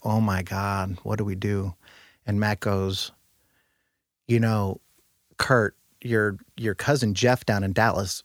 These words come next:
who's much older than us, and, you know, we should have, and, uh, to give you his backstory, he was the guy that got us into music. Like, Jeff always had his bands in Dallas, and so, and, and made some compilations down there, and he was, and, you know, when, uh, we did s-,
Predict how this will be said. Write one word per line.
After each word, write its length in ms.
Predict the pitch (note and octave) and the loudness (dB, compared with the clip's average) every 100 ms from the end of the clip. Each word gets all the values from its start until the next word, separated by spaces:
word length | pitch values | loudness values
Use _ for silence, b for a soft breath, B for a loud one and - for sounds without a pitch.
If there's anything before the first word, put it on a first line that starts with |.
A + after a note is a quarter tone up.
| _ | _
who's 220 | - G#2+ F#2+ | -8 -4 0
much 200 | G#2 - | 0 0
older 220 | F#2 F#2+ | -2 -4
than 140 | F#2 | -6
us, 200 | F2+ G2 | -6 -6
and, 200 | G2 G2 - _ _ _ - | -8 -10 -14 _ _ _ -6
you 100 | A2+ | -4
know, 220 | F#2 G2 | -2 -4
we 80 | A#2 | -2
should 200 | A#2 F3 | -2 2
have, 280 | C#3 G2 - _ _ _ _ - | 2 2 -8 _ _ _ _ 2
and, 120 | C3 | 4
uh, 80 | B2+ | 4
to 140 | C#3+ | 6
give 160 | D3 C3 | 6 8
you 100 | B2+ | 6
his 200 | C#3+ C3+ | 6 6
backstory, 460 | G#2 - A2 G2+ | 2 4 2 2
he 340 | G2+ - F3+ G3+ | 0 2 4 6
was 220 | D#3+ A#2+ | 6 6
the 80 | B2 | 6
guy 240 | A#2 A2+ | 8 8
that 140 | A2+ G#2 | 6 4
got 220 | C3 A#2+ | 4 6
us 140 | B2+ | 4
into 160 | A#2 G2+ | 4 2
music. 360 | F#2 F#2 F2+ | 2 0 2
Like, 180 | A2 F2 | 2 2
Jeff 420 | - C#3 C#3 C3 - B B B B B | 4 6 6 4 -4 B B B B B
always 400 | C3+ C3+ C3+ B2+ | 6 8 8 6
had 340 | - C#3 A#2+ A2 | 4 6 6 6
his 240 | B2+ B2 | 4 4
bands 280 | A#2 A#2+ A#2+ | 6 6 6
in 100 | G2+ | 6
Dallas, 480 | F#2+ G#2 C3 D3+ - - _ _ - - | 6 6 4 2 -4 -12 _ _ -2 4
and 200 | A#2+ A2+ | 4 6
so, 260 | D3+ B2 A#2+ | 8 8 8
and, 260 | B2+ A#2 | 6 4
and 160 | A#2+ G#2+ | 4 4
made 160 | A2+ | 4
some 120 | - A2 | 4 0
compilations 500 | A#2+ - G#2+ - G#2+ | 0 0 0 0 2
down 140 | G2 | 4
there, 160 | C3 A#2+ | 6 6
and 80 | |
he 120 | - C#3 | 4 4
was, 140 | B2+ B B B | 2 B B B
and, 240 | - G#2+ A#2 | -2 0 4
you 80 | B2 | 4
know, 80 | |
when, 320 | G#2 A2+ G#2+ G#2+ - - | 6 6 4 0 -8 -4
uh, 220 | A#2 G#2 | -2 0
we 120 | B2 A#2+ | 0 2
did 140 | G#2 | 0
s-, 180 | - | -2